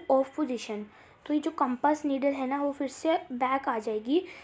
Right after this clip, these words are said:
अपने इनिशियल पोजीशन पर। अब रिपीट कर दीजिए इस एक्सपेरिमेंट को कुछ समय के लिए। तो फिर क्या होता है,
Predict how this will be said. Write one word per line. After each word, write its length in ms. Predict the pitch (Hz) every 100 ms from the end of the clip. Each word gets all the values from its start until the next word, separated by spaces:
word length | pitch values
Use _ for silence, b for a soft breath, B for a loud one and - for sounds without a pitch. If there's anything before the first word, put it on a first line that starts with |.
| B -
अपने 240 | 233 277
इनिशियल 520 | 302 269 262 - 294
पोजीशन 640 | 294 294 262 247 - 220 214
पर। 200 | 214 214
अब 220 | - 247
रिपीट 340 | 262 269 277
कर 160 | - 277
दीजिए 460 | 226 247 240 262
इस 140 | 269 269
एक्सपेरिमेंट 600 | 247 - 233 240 226 220
को 260 | 294 339 B B B -
कुछ 240 | 302 294
समय 280 | - 269 240
के 160 | 233 220
लिए। 180 | 247
तो 120 | 294 302
फिर 160 | 311 302
क्या 120 | 330
होता 320 | 330 294 -
है, 300 | 214 214 208